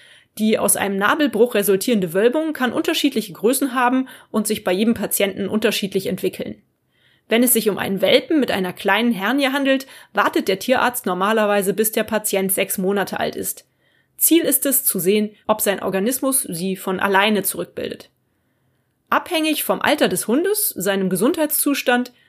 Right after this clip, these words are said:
und der Art der Hernie wird dein Tierarzt geeignete Behandlungen festlegen.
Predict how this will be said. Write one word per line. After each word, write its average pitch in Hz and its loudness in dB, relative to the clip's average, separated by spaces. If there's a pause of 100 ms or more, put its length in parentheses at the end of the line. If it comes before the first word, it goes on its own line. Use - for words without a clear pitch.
(140)
und 208 -2
der - 0
Art 277 0
der 185 -2
Hernie 226 2 (360)
wird 294 4
dein 214 2
Tierarzt - 0
geeignete 226 0
Behandlungen 190 -2
festlegen. - -6